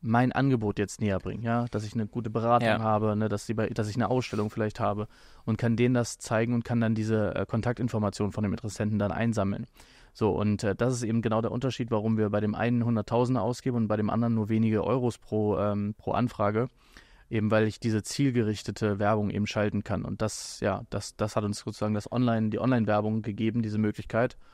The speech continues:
Speaker 1: Und deswegen ist es auch so
Speaker 2: Ja.
Speaker 1: lukrativ, ne?
Speaker 2: Und dass du mal eine Hausnummer in der Hand hast, ich meine, Leute wollen ja immer gerne, dass man über Zahlen redet.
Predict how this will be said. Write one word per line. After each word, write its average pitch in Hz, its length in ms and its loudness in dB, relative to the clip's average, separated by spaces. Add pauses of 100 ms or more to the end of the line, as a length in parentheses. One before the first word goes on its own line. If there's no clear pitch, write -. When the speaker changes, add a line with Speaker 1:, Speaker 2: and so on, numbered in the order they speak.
(320)
Speaker 1:
Und 107 340 0
deswegen 104 280 0
ist 104 80 -4
es 104 120 -6
auch 101 200 -4
so 104 320 -4 (200)
Speaker 2:
Ja. 117 180 0
Speaker 1:
lukrativ, 104 540 -4
ne? 107 240 -6
Speaker 2:
Und - 60 -4
dass 131 80 2
du 135 80 0
mal 127 40 6
eine 117 100 4
Hausnummer 127 260 2
in 120 60 2
der 107 80 2
Hand 123 120 0
hast, 123 140 -2
ich - 80 -10
meine, 110 220 2
Leute 110 380 -2
wollen 117 100 2
ja 117 60 0
immer 113 120 0
gerne, 117 80 0
dass 113 120 -4
man 113 80 -4
über 107 40 -6
Zahlen 123 240 -2
redet. 113 320 -4